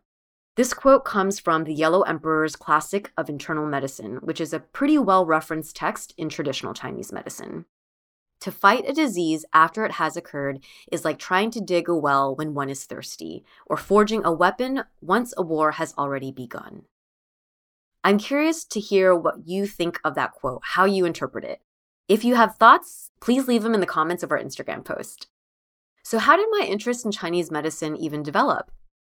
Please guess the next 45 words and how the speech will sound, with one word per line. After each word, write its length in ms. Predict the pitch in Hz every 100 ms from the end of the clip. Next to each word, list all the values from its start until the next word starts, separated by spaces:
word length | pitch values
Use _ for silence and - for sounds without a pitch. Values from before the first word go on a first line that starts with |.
| _
Well, 200 | 196 196
I've 160 | - 208
shared 280 | - 311 359
in 140 | 262
earlier 340 | - 180 175
episodes 640 | - - 156 170 160 151 -
that, 360 | 165 151 - - _ _ _
kind 200 | - 254
of 120 | 302 285
in 100 | 214
parallel 640 | 180 175 175 175 175 175
with 180 | 156 147
all 160 | 147 151
of 80 | 170
my 140 | 151
career 400 | 139 - 147 160
transitions, 800 | 165 208 202 214 214 226 240 240 - - - -
I 60 |
started 280 | 175 233 285
taking 320 | 285 196 202
a 60 | 175
deeper 320 | 156 151 160
interest 460 | 151 151 156 156 -
in 120 | 160
my 160 | 151 147
own 260 | 160 208
physical 400 | 208 175 - 160
health 360 | 151 160 139 -
and 140 | 151 135
well-being 520 | 127 - 110 120 139 - - -
through 460 | - 156 156 156 147
tools 380 | - 180 165 160
like 220 | 117 -
food 580 | - 285 262 262 262 -
and 140 | -
exercise, 800 | - - 175 160 160 147 143 147 - _
which 260 | - 180 -
meant 240 | 202 208
that 160 | 190 170
I 120 | 165
also 260 | 175 196 202
started 340 | 202 196 180
reading 380 | 147 156 196 214
a 80 | 214
lot 340 | 202 196 196